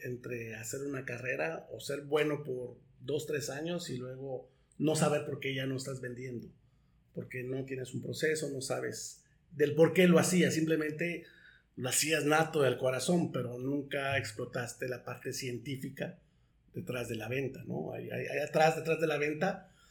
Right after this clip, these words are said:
hay una parte emocional, pero hay una parte matemática, científica, este, que, que hace que el cliente tome la decisión.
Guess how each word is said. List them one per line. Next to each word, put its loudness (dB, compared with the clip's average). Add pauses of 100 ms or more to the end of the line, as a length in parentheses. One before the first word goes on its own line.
(300)
hay 2
una 6
parte 4
emocional, 2
pero 0
hay -4
una -2
parte -4
matemática, -4
científica, -6 (440)
este, -6
que, -10
que -10
hace -4
que -4
el -4
cliente -4
tome -4
la -6
decisión. -6